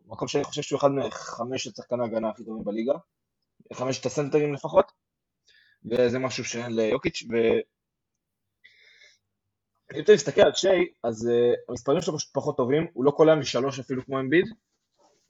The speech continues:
ומה שמפריד ביניהם זה חצי משחק לדעתי, ואמביד גם היה פצוע קצת, אבל הוא, הוא עומד בקריטריונים, אז אני בוחר בו, זה לא משנה. ואני פשוט חושב שאמביד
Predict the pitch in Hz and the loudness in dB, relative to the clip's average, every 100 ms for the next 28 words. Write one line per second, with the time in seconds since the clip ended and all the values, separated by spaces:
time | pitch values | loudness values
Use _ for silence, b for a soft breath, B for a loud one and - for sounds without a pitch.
0 | 117 107 113 117 117 117 117 _ _ _ | -20 -8 -2 0 2 0 -2 _ _ _
1 | b b b b _ _ - - 117 127 | b b b b _ _ -14 -8 -4 -2
2 | 143 143 151 151 139 131 113 113 110 110 | 0 0 0 2 2 2 -2 -4 -4 -4
3 | - 156 160 170 156 156 156 160 113 117 | -4 -4 -2 -2 0 0 2 -2 -2 -4
4 | 120 120 110 110 110 113 151 160 170 156 | -2 -2 -4 -4 -4 -4 -4 -2 -2 -2
5 | 98 101 104 101 113 117 127 123 120 113 | -4 -6 -4 -6 -4 -2 -2 -4 -6 -6
6 | 113 117 104 95 98 95 92 - 110 123 | -4 -4 -8 -12 -16 -16 -18 -10 -8 -8
7 | 110 101 - 139 175 B B B B _ | -10 -12 -12 -12 -12 B B B B _
8 | _ _ 113 107 107 107 117 - 143 165 | _ _ -8 -4 -4 -4 -8 -8 -4 -2
9 | 143 123 117 139 139 | 0 0 2 2 0